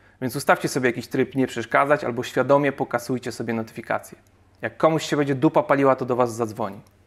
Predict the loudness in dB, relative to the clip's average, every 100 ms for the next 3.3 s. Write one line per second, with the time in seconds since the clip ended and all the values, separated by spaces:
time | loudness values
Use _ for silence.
0 | -8 -4 -2 -4 -2 -4 -2 -6 -10 -12
1 | -20 _ _ _ _ _ _ _ _ _
2 | -2 0 0 -4 -8 -6 -6 -6 -6 -6
3 | -8 -14